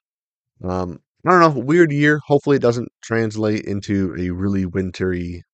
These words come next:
like, a really heavy snow January, February. Um,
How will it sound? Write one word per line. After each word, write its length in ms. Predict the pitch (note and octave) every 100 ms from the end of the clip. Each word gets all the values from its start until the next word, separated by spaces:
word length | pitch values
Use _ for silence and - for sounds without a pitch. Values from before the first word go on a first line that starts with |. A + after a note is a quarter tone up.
| -
like, 100 | F2
a 60 |
really 320 | F2+ F#2 F2 -
heavy 320 | F#2 G2 F#2
snow 380 | E2 - F#2 F2+ F2
January, 400 | F#2 F#2 F2+ F2+ -
February. 520 | A#2 A#2+ A#2 G#2 G#2 - _ _ _ _ _
Um, 400 | F2 E2+ E2 D#2+